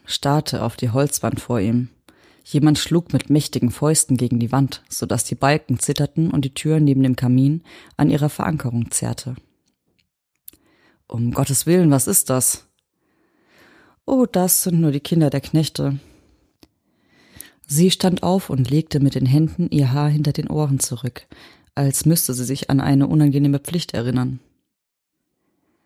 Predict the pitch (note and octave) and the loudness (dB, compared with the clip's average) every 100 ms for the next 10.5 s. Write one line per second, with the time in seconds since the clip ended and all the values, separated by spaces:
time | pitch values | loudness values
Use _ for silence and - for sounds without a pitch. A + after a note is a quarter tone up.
0 | _ _ _ - B3 A#3 G3+ - G#3+ G3+ | _ _ _ 2 4 4 2 0 0 -2
1 | F#3 E3+ E3 F#3 F#3 D3 - - - _ | -2 0 0 0 0 -2 -6 -12 -18 _
2 | _ D#3 G#3+ - D#3 D3+ F#3+ C#3+ C3+ - | _ -2 -2 -2 -8 -2 0 0 -6 -14
3 | _ _ _ _ _ _ _ - G3 G#3 | _ _ _ _ _ _ _ -2 0 0
4 | A#3 A#3+ D#3+ D3+ - - C#3+ - D#3 D#3+ | 2 0 2 0 0 -2 -2 0 0 2
5 | F#3 G3+ F#3+ F#3+ D#3+ - _ _ _ _ | 2 0 0 -2 -4 -8 _ _ _ _
6 | _ _ _ - D3+ F3+ D3 D3 - - | _ _ _ -8 -2 2 2 0 -10 -2
7 | - F#3+ D#3 - F#3 F3+ - F#3 F3 E3+ | 2 4 2 0 0 0 2 2 2 0
8 | E3+ F3 - _ _ _ _ _ _ _ | -4 -4 -6 _ _ _ _ _ _ _
9 | - - _ _ _ _ _ - - - | -20 -20 _ _ _ _ _ -20 -14 0
10 | D3 F3 G#3 A3+ | 2 4 4 2